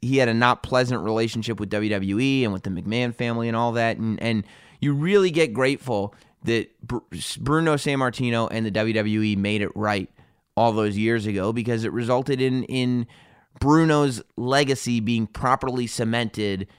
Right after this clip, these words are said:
not only outside of the W W E, but within the W W E. You know, and I think that that's just so important when talking about it. So,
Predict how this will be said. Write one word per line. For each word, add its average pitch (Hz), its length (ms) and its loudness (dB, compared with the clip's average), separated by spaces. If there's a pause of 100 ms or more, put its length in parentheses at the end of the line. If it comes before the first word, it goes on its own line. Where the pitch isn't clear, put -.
(500)
not 185 200 6
only 214 240 0
outside 151 440 0
of 151 80 0
the 131 60 -8
W 139 220 -2
W 135 260 0
E, 135 120 0
but 123 160 -2
within 117 460 0
the 104 80 0
W 92 260 -4
W 85 320 -4
E. 67 220 -12 (220)
You 113 120 -4
know, 104 120 -2
and 104 120 -4
I 110 80 -2
think 123 180 -2
that 117 80 -2
that's 110 180 -4
just 107 220 -6
so 104 160 0
important 92 500 -4 (200)
when 107 160 -2
talking 98 360 -4
about 92 240 -6
it. - 140 -14
So, 127 460 2